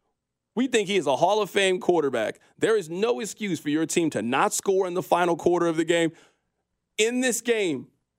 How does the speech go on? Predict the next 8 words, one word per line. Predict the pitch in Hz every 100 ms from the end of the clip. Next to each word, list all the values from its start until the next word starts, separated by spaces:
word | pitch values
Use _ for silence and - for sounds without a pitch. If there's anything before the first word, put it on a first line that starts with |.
| -
out | 190 190
of |
the | 185 180
eight | 220 240 -
quarters, | 233 208 156 123 - - _ _ _ _ _
there | - 202
were | 214
points | 208 - 233 160